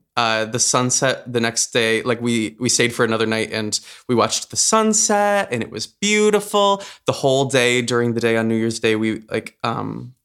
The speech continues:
just, uh, explored the terrain, and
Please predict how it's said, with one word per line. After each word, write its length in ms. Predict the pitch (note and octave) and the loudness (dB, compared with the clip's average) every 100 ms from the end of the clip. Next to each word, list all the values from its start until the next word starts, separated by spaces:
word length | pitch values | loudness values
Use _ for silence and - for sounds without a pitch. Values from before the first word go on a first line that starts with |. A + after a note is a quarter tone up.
| _ _ _ - - _ _ _ - | _ _ _ -12 -12 _ _ _ -8
just, 460 | B2 - - - - | -2 -2 -2 -6 -6
uh, 480 | G2+ F#2 A1+ - - | -6 -6 -8 -8 -6
explored 640 | G#2+ - - - A2 A2+ A2+ - | 0 0 0 0 2 0 -2 -6
the 80 | |
terrain, 1120 | B2 - A#2+ A2+ B2 B2 B2+ B2 B2+ B2 B2 | -2 0 0 2 2 2 2 2 2 2 0
and 140 | A#2 | -2